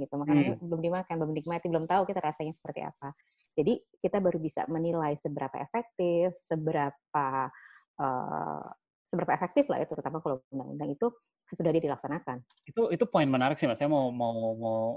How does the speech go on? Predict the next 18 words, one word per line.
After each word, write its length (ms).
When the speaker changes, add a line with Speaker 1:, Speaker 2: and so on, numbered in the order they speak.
Speaker 2:
mau 220
tanggap, 320
mau 640
follow 160
up 240
nih. 80
Eee, 480
adalah 400
seberapa, 760
seberapa 480
banyak 520
itu 120
dilakukan 440
gitu 160
di 120
Indonesia. 320
Kayak 300
ketika 420